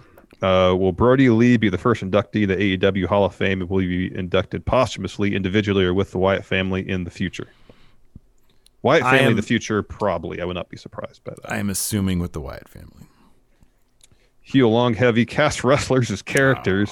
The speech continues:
Speaker 2: Oh, not
Speaker 1: in
Speaker 2: casting
Speaker 1: Wonder Woman
Speaker 2: questions.
Speaker 1: eighty-four.
Speaker 2: All right.
Speaker 1: Uh, Charlotte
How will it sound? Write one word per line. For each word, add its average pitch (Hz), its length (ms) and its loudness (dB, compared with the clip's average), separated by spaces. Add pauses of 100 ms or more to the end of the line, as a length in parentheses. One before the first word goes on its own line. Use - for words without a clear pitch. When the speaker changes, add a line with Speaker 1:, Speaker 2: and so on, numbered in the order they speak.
(100)
Speaker 2:
Oh, 67 140 -18
not 113 320 -8
Speaker 1:
in - 60 -20
Speaker 2:
casting 90 520 -6
Speaker 1:
Wonder 104 240 2
Woman 101 160 2
Speaker 2:
questions. 104 160 -2
Speaker 1:
eighty-four. 87 560 -2 (840)
Speaker 2:
All 95 140 -6
right. - 80 -6
Speaker 1:
Uh, 101 180 2
Charlotte 143 760 4